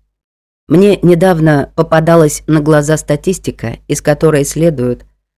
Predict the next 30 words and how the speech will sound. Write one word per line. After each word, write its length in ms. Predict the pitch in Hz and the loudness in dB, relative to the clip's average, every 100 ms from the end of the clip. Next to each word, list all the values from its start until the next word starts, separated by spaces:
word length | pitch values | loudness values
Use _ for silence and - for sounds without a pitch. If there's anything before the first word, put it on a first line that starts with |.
| _ | _
что 220 | - 165 | -8 -4
в 40 | 170 | -2
две 160 | 160 | 0
тысячи 440 | 175 208 202 185 165 | 0 0 -2 -2 0
двадцать 420 | 160 185 175 143 | 0 0 -2 -6
первом 400 | 151 160 139 120 | -2 -2 -2 -4
году 380 | 113 113 143 - _ _ _ _ _ _ | -6 -6 -8 -8 _ _ _ _ _ _
пять 380 | 175 190 170 - | 0 2 0 -4
тысяч 480 | 190 202 - 120 - | -2 -2 -2 -8 -8
двести 480 | 160 151 175 202 156 | -2 2 2 2 -4
семьдесят 520 | - 190 170 151 143 | 0 0 0 -2 -6
два 200 | 131 156 | -2 -2
ребёнка 500 | 151 123 151 160 - | 0 0 0 0 -2
в 60 | 117 | -2
нашей 320 | 131 151 123 | -2 -2 -6
стране 500 | - 123 120 131 143 _ _ _ - | -8 -6 -2 -2 -4 _ _ _ 0
имели 420 | 180 190 185 175 - | 2 4 4 2 2
опыт 320 | 196 165 143 | 0 0 -4
вторичного 720 | - - 143 156 165 151 143 | -6 -4 -2 -2 -4 -4 -4
сиротства, 720 | 139 139 135 131 - - 98 - _ _ _ _ _ - | -4 -6 -4 -6 -10 -12 -12 -14 _ _ _ _ _ -2
то 160 | 180 | 2
есть 180 | 208 175 | 2 2
были 320 | 160 190 254 220 | 0 2 4 4
возвращены 680 | 190 180 190 - 185 240 | 2 2 0 2 2 2
в 60 | 185 | 2
детские 480 | 156 214 - 160 160 | 2 0 2 2 4
дома 340 | 160 165 220 | 4 2 2
из 240 | 196 151 147 | 0 0 2
новой 320 | 156 196 170 | 0 0 -2
семьи. 560 | - 147 139 131 117 | -4 -4 -2 -2 -4